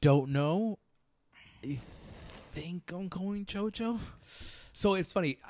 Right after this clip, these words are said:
Speaker 2: I completely, after the few last episodes that we recorded, I thought it was gonna be a political thing too. I
Speaker 1: Yeah.
Speaker 2: thought going Greta might be, like, the safe choice on this. I prefer JoJo.
Speaker 1: So do
Speaker 2: I've
Speaker 1: I.
Speaker 2: always
Speaker 1: So do I.
Speaker 2: preferred JoJo.
Speaker 1: Yeah, yeah, so do I. And it
Speaker 2: Um,
Speaker 1: would be,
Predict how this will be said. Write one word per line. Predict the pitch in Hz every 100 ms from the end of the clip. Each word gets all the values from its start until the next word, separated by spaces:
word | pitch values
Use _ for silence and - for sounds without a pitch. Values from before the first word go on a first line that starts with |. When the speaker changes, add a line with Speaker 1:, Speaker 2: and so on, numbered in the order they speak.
| - 131
Speaker 2:
I | 151 196 180
completely, | - 147 160 160 151 151 147
after | 156 - 220
the | 180
few | - 170 170
last | 156 147 147
episodes | 131 139 131 135
that | 131
we | 127
recorded, | 120 - 139 131 113 101 113
I | 131
thought | 147 143
it |
was | 131
gonna | 131
be | 123
a |
political | - 123 127 123 120
thing | 123 113
too. | - 104 82 -
I | 120
Speaker 1:
Yeah. | 120
Speaker 2:
thought | 135 131 120
going | 127 131
Greta | 123 123 120 117 113
might | 110 117
be, | - 117
like, | 110 -
the |
safe | 107 117 110
choice | - 113 117 -
on | 104
this. | 101 95 - - - -
I | 120 208
prefer | - 139 - - 156 160
JoJo. | 127 110 - 101 87
Speaker 1:
So | 240
do | 220
Speaker 2:
I've | 165
Speaker 1:
I. | 123
Speaker 2:
always | 233 202 147
Speaker 1:
So |
do | -
I. |
Speaker 2:
preferred | 123 113
JoJo. | 120
Speaker 1:
Yeah, | 117 120 98
yeah, |
so | - 131
do | 110
I. | 92 95 - _ - - - -
And | 113 120 196
it |
Speaker 2:
Um, | 202
Speaker 1:
would | 196
be, | 202 202